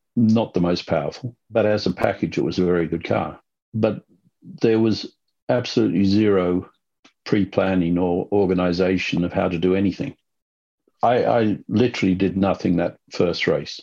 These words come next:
I just watched, I observed, watched what people did, when they did things. There was no plan for qualifying, nothing. "Oh, qualifying's on. Yep, put some tyres on, send him out." So I think we,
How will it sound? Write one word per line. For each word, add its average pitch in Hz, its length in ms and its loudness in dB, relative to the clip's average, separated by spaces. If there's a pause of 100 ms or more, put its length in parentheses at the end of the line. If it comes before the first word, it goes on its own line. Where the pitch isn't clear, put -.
(240)
I 95 100 0
just 90 200 -2
watched, - 440 -4 (540)
I 85 100 0
observed, 80 600 -2 (680)
watched 92 400 -4
what 95 200 -4
people 82 320 0
did, 85 280 -2
when 87 280 0
they 82 120 0
did 82 280 -4
things. - 380 -6 (340)
There 98 80 2
was 92 120 0
no 117 160 2
plan 90 420 0
for 82 120 -2
qualifying, 80 800 -2 (720)
nothing. - 380 -2 (600)
"Oh, 143 140 2
qualifying's 95 580 0
on. 80 240 -4 (120)
Yep, - 240 -2
put - 160 -2
some 107 100 2
tyres 98 340 2
on, 98 160 4
send 95 240 0
him 90 140 2
out." - 240 -2 (460)
So 113 260 2
I 110 100 2
think 131 220 2
we, 101 140 -2